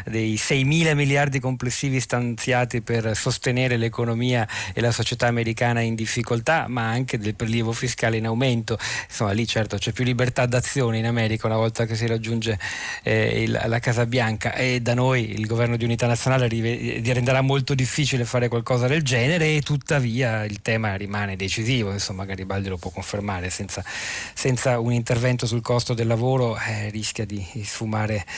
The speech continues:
eh, nel nulla qualunque tentativo di rilanciare l'occupazione con strumenti normativi nuovi.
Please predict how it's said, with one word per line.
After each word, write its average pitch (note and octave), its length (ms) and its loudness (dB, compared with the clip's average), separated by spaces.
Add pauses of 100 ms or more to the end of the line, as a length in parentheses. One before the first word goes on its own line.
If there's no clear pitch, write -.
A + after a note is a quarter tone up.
(200)
eh, G2+ 400 0
nel B2+ 260 2
nulla C3+ 360 4
qualunque B2+ 540 0
tentativo A#2+ 640 0
di A2+ 140 -2
rilanciare A2+ 560 0
l'occupazione A2 880 -2
con G#2+ 320 -4
strumenti G#2+ 440 -4
normativi G#2 520 -4
nuovi. G2+ 420 -2